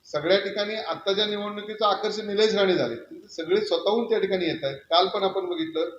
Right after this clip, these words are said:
मीटिंग संपल्यानंतर सुद्धा त्यांना लोक किती भेटायला तिथे थांबले. आत्ता सुद्धा सगळ्या वॉर्डातून मागणी यायला लागली की आम्हाला दहा दहा मिनिटासाठी निलेश राणे द्या. आज सुद्धा वार्ड नंबर दोन,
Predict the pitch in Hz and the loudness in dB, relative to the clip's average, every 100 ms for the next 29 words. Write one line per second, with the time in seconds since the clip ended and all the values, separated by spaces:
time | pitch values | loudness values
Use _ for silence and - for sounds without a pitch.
0 | - _ _ _ 135 196 208 196 180 180 | -18 _ _ _ -10 -6 -4 0 0 0
1 | 170 160 156 139 127 120 123 143 180 185 | -4 -4 -6 -8 -8 -8 -8 -8 -8 -8
2 | 208 214 214 220 185 175 175 165 160 156 | -6 -6 -8 -6 -2 0 0 0 -4 -8
3 | 123 117 113 - _ _ _ _ _ _ | -12 -14 -16 -18 _ _ _ _ _ _
4 | 127 135 - 208 208 190 196 208 220 - | -8 -6 2 2 2 2 6 6 4 -6
5 | - _ _ _ 156 160 208 214 202 196 | -16 _ _ _ 0 6 8 10 8 6
6 | 208 208 190 190 190 180 175 151 160 160 | -2 -2 0 2 4 4 2 0 -4 -6
7 | 180 185 - 143 151 165 180 131 135 160 | -4 -6 -8 -10 -6 -4 -4 -2 0 0
8 | 170 170 165 175 - 160 160 151 139 123 | 0 -2 -4 -4 -4 -4 -4 -4 -6 -6
9 | 104 - _ _ _ _ _ _ _ 143 | -10 -18 _ _ _ _ _ _ _ 4
10 | 214 - 170 143 151 185 - - - _ | 4 2 -6 2 4 4 0 -10 -20 _
11 | _ _ _ _ _ 139 160 175 180 180 | _ _ _ _ _ 4 4 4 0 0
12 | 185 180 - 185 147 - - | 0 0 6 8 8 2 -10